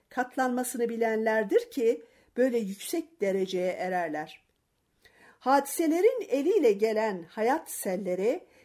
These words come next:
iptilalar, imtihanlar, unutma ki ona dünya kirlerinden arınması ve terbiyesi için zaruri, hatta lüzumlu bir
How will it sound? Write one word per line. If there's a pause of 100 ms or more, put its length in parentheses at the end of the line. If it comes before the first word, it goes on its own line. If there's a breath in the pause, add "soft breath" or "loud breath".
(120)
iptilalar, (280 soft breath)
imtihanlar, (280 soft breath)
unutma
ki (260 soft breath)
ona
dünya
kirlerinden
arınması (360 soft breath)
ve
terbiyesi
için (280 soft breath)
zaruri, (160)
hatta
lüzumlu
bir